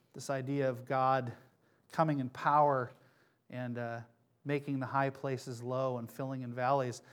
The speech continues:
I thought about highway building. Well, there's not a lot of highway building that goes on today, but if you've driven over Snoqualmie Pass in the last five years or however long it's been,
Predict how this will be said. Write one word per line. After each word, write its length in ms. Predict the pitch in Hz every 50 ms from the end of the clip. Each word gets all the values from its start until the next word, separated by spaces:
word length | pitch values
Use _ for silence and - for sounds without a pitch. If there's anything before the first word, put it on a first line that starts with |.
| - - - - - -
I 80 | 147 143
thought 320 | 147 - 160 156 160 156
about 320 | 139 147 143 135 135 -
highway 440 | - - 190 208 226 208 170 139 127
building. 460 | 123 131 127 123 120 120 117 - - - _ -
Well, 420 | 156 165 170 165 160 - - - - 185
there's 160 | 190 190 180
not 160 | 226 226 220
a 40 | 208
lot 200 | 208 202 190 180
of 60 | 160
highway 360 | 151 175 175 170 165 160 147
building 320 | 139 147 147 139 139 135 135
that 80 | 139 131
goes 240 | 135 135 135 120 131
on 280 | 131 131 127 127 123
today, 320 | - 143 139 160 160 143 135
but 180 | 123 135 135
if 160 | 135 131 -
you've 240 | 165 165 160 151 156 - - - - - - - -
driven 320 | - 170 180 175 185 175
over 180 | 165 165 151 143
Snoqualmie 560 | 151 - 165 156 151 - 170 160 151 139 131
Pass 480 | - 151 156 151 156 156 151 143 - 143
in 60 | 139
the 80 | 135
last 420 | 131 131 131 127 127 120 - - - _ _ _ _ _ _ _ _
five 400 | - - 139 127 127 127 123 127
years 380 | 123 123 127 131 135 127 127
or 200 | 120 113 117 113 - _ _ _ _ -
however 260 | 127 135 135 135 131
long 240 | 123 120 117 123 120
it's 140 | 117 - -
been, 320 | - 123 123 120 117 113